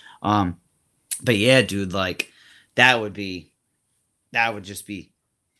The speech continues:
monsters, 'cause she was the first one when they finally did that, like, give divas a chance thing, and they did all the call-ups. She was the first one that just caught my eye.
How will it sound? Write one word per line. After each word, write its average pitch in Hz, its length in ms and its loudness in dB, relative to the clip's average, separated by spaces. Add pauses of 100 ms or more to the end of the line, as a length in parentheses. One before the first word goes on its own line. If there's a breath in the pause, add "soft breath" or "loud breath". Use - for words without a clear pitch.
monsters, 101 580 -8
'cause - 260 -14 (240 soft breath)
she 277 220 2
was 269 200 2
the 190 100 0
first 170 380 -2
one 139 240 -2
when 120 120 -4
they 120 100 -2
finally 131 500 -2
did 107 320 -12 (160)
that, 110 260 -4
like, 104 220 -8 (200)
give 113 220 -8
divas 117 340 -6
a 104 40 -12
chance 123 440 -4
thing, 123 280 -2
and 110 100 -8
they 110 120 -4
did 110 180 -8
all 120 140 -2
the 156 60 -10
call-ups. 127 420 -4
She 254 240 2
was 185 240 -4
the 139 80 -4
first 131 360 -6
one 113 180 -10
that 98 240 -10
just 101 320 -14 (500)
caught 131 320 -6
my 90 280 -8
eye. 78 340 -12